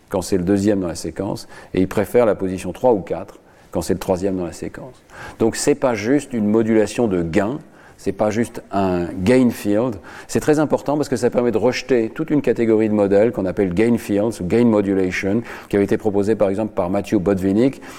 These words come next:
Ce serait une sorte de factorisation très simple, il y aurait des préférences spatiales, et puis il y a une multiplication par un scalaire qui dirait, euh, je préfère le rang un, je préfère le rang deux, je préfère le rang trois.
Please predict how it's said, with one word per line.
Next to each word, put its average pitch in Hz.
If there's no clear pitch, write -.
Ce -
serait 127
une 113
sorte 120
de 110
factorisation 110
très 107
simple, 139
il 107
y -
aurait 123
des 120
préférences 110
spatiales, 127
et 92
puis 120
il 135
y 113
a 107
une 104
multiplication 113
par 117
un 95
scalaire 95
qui 92
dirait, 87
euh, 90
je 87
préfère 95
le 90
rang 82
un, 113
je -
préfère 95
le 87
rang 80
deux, 92
je -
préfère 101
le 95
rang 87
trois. -